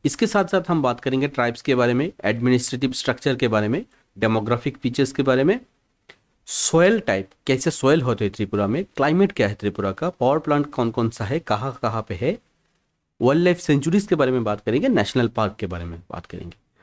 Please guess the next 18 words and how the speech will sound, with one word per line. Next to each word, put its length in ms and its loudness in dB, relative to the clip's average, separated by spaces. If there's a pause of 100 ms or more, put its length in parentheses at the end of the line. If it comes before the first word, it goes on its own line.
(140)
तो 80 2
लगभग 520 2
त्रिपुरा 400 0
के 240 2
ज्योग्राफी 580 0
के 180 -2
जितने 380 0
भी 260 0 (600)
पोर्शन 340 0
है, 120 -6
वो 220 0
सब 440 -2
इस 180 -4
वीडियो 200 0
में 80 2
हम 120 0
कवर 200 0
करेंगे। 460 0